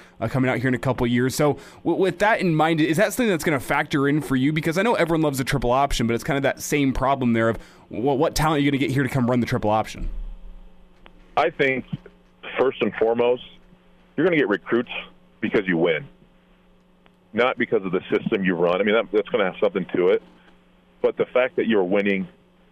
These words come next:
Speaker 2: and recruits wanna be part of winning programs. They wanna win Big Ten championships. They wanna, they wanna play in the college football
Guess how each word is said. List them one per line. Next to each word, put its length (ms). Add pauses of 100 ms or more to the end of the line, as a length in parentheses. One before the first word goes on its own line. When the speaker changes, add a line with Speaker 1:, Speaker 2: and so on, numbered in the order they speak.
Speaker 2:
and 320 (240)
recruits 380
wanna 140
be 120
part 220
of 140
winning 220
programs. 480
They 80
wanna 220
win 260 (240)
Big 180
Ten 180
championships. 600
They 100
wanna, 260 (600)
they 120
wanna 200
play 500
in 100
the 80
college 260
football 220